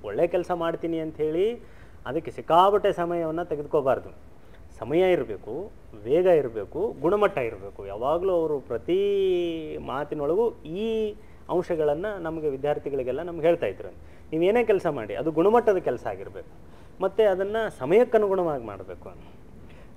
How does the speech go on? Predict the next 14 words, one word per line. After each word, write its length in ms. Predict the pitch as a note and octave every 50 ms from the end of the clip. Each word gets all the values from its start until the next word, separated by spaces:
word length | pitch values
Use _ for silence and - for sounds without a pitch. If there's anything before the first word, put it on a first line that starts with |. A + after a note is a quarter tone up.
| -
ಆಮೇಲೆ 480 | F#3+ G#3 G#3+ A3+ A3+ A3+ A#3+ A3+ A3 - - - - - - - - B2
ಬೇರೆ 260 | B2 D#3+ G#3 A#3+ B3
ಕೆಲಸಗಳು, 440 | A#3+ A#3 A3 A3 G#3+ G#3+ G#3 A3 A3+
ಎಷ್ಟೋ 340 | G3+ E3+ D3+ - - B3 B3+
ಕೆಲಸಗಳು 400 | B3+ A#3 A3 G#3+ - G#3 A3 G#3+
ನಿಮಗಾಗಿ 440 | F#3 E3+ F3+ G#3 A3 A3+ A3+ G#3+ G3+
ಕಾಯ್ತೇವೆ, 460 | - E3+ D#3+ E3 D#3+ D#3+ C3 A2 A2+
ಆ 140 | G#2+ A2+ C#3
ಕೆಲಸಗಳನ್ನ 500 | C3+ E3 E3+ E3 E3 E3+ E3+ F3 F3+ E3
ನಿಮ್ಮಂಥವರೇ 480 | B2 A#2 D3 F#3 G#3+ G#3+ G#3 A3 A3
ಮಾಡ್ಬೇಕು 400 | G#3+ G3+ F#3+ F3+ E3+ E3+ E3+ F3
ಹೊರತು 220 | E3+ D#3 D#3 - F#3+
ಬೇರೆ 300 | D3 C3+ C#3+ D3+ E3 D#3
ಇನ್ಯಾರಿಂದನೂ 520 | C#3+ C3+ B2+ C3 C3 C3 A#2+ B2 C#3 F#3+